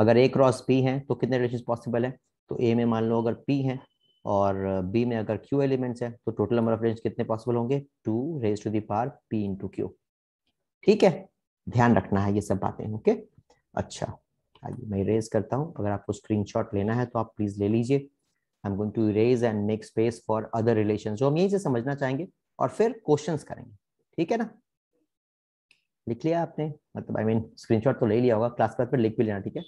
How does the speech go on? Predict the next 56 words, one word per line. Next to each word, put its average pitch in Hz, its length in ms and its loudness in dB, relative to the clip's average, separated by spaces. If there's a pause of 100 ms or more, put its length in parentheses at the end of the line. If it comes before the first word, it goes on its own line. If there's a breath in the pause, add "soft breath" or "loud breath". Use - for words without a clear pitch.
(640)
Screenshot 175 500 6
is 170 140 6
not 175 100 4
a 185 80 4
very 135 240 4
good 131 220 4
choice, 120 240 2
I 117 140 2
don't, 139 220 0
uh, 107 200 4 (540)
endorse 127 360 4
this 127 200 -2
idea, 113 360 0 (380)
but 143 120 -8
yes, 151 180 -4
थोड़ा 147 80 2
सा 139 80 0
टाइम 127 260 -2
सेव 127 220 0
होता 117 240 0
है। 139 140 -4 (420)
तो 110 100 -2
मैं 113 120 -2
ये 151 120 0
चाहता 156 280 0
हूँ 156 80 -4
कि 147 120 -4
क्लास 123 280 0
के 151 80 0
बाद 151 160 2
आप 147 140 0
प्रॉपरली 135 380 -2
इन 151 80 -4
सब 147 140 -6
चीज़ों 151 140 -6
को 156 100 -2
लिख 117 260 -2
लिया 110 180 2
करें, 92 220 -8
है - 320 -14
ना? 123 100 -10 (460)
लिखने 151 260 4
से 190 120 6
क्या 180 140 6
होता 151 200 6
है, 165 80 6
एक 139 120 2
बार 156 120 4
ना 185 100 0
आपको 185 180 -2
एक 170 100 -2
अच्छा 147 180 0
रिवीजन 113 400 2
मिल 110 160 2
जाता 104 260 -2
है 151 220 0